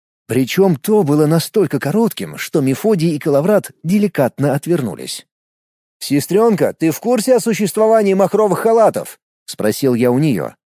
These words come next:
«Тут вообще-то мужчины стоят, а ты разгуливаешь полуголая».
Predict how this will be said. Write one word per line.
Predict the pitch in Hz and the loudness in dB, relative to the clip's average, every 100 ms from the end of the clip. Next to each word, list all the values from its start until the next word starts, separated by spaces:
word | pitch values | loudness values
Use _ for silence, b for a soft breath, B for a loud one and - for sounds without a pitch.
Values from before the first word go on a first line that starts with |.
| _ - | _ -2
«Тут | 139 156 | 0 4
вообще-то | 180 - 196 190 | 2 2 2 4
мужчины | 180 - 214 247 | 2 2 2 2
стоят, | 226 233 190 113 127 | 2 2 4 4 2
а | |
ты | 120 170 | 2 2
разгуливаешь | 170 127 160 180 180 - | 2 2 2 2 2 2
полуголая». | 190 190 226 220 101 - | 2 4 4 4 2 -2